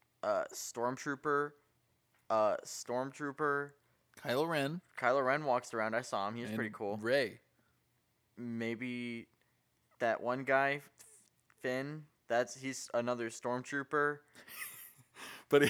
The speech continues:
Speaker 2: has, like, the, the
Speaker 1: The
Speaker 2: red
Speaker 1: handprint.
Speaker 2: handprint on his helmet. Yeah, maybe. I don't know. This new trilogy sucks.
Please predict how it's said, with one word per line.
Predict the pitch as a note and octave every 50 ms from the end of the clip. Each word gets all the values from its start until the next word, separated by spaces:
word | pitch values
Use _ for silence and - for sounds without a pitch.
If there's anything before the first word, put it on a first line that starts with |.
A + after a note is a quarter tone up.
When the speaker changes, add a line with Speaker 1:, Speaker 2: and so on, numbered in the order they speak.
| - -
Speaker 2:
has, | E3+ C#3 C3+ - -
like, | D3 B2+ A#2+ A2+
the, | A#2 A2+ G#2+ - - - - - - _ -
the | B2+ A#2+ A#2 A2+ A2+ A2 G#2+ G2 F2 -
Speaker 1:
The | - C3+ C3
Speaker 2:
red | B2 G#2+ G#2+
Speaker 1:
handprint. | B2 A#2+ B2 B2+ B2+ A2+ G#2+ G#2+
Speaker 2:
handprint | A2 C#3 C3 A#2+ A#2+ B2 B2+ B2+ _ -
on | C3+ C3+ C#3 B2+ - -
his | F3 C#3 - - -
helmet. | A#2+ G#2 F#2+ G2+ A2 B2 - - _ - - - - - - - _ _ _ _ _ _ _ _ _ _ _ _ _ _ _ _ _ _ _ _ _ _ _ _ -
Yeah, | B2 C3 C3 A#2+
maybe. | B2+ C#3 C3+ G#2 F2+ F2+ G2+ _ _ _ _ _ _ _ _ _ _ _ _ _ _ _ _ _ _ _ _ _ _ _ _ _ _ _ _ _ - - - - _ _ -
I | D3+ D#3+
don't | D#3 C#3+ C3
know. | B2 A#2+
This | A#2+ A#2+ - -
new | D3+ B2+
trilogy | - - C3 A#2+ G#2 G2+
sucks. | G2+ - - - A2+ G2+ G#2 - - - -